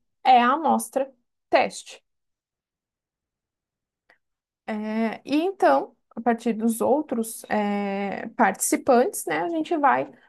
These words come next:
é, aplicar o cálculo do Z-score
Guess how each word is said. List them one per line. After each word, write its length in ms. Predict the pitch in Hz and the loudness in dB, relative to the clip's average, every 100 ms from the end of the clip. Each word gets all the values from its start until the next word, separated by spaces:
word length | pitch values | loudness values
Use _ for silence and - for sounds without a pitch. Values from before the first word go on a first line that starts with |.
| _ - - | _ -10 0
é, 100 | 254 262 - | 0 2 -2
aplicar 380 | 262 285 285 247 | 0 0 2 2
o 60 | |
cálculo 400 | 247 226 233 254 | 4 2 2 -2
do 140 | 233 247 | -4 -2
Z-score 640 | 254 330 - - 190 | -2 -4 -4 0 0